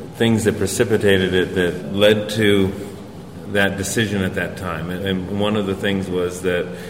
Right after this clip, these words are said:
I had stopped being able to get work producing and directing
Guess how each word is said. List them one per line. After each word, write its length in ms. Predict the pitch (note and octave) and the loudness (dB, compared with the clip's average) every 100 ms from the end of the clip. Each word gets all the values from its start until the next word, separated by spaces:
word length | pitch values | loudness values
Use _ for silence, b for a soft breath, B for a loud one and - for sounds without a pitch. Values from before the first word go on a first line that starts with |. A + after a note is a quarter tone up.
| B - | B -8
I 180 | E2+ F#2+ | -2 -2
had 280 | F2+ F#2 F2 E2 E2 - | 0 -2 -4 -6 -12 -10
stopped 400 | - - G2 G2 | -4 0 0 0
being 160 | G2 F#2+ | -2 0
able 180 | F2+ F2+ | -2 -4
to 60 | |
get 240 | F2 F#2 G#2 | 0 0 6
work 520 | D#3+ C#3+ - - - | 6 6 2 -6 -4
producing 460 | F#2 F2+ E2 F2+ E2+ | -2 -2 -4 -6 -6
and 80 | E2 | -2
directing 520 | F2 E2 - E2 | -2 -2 -4 -6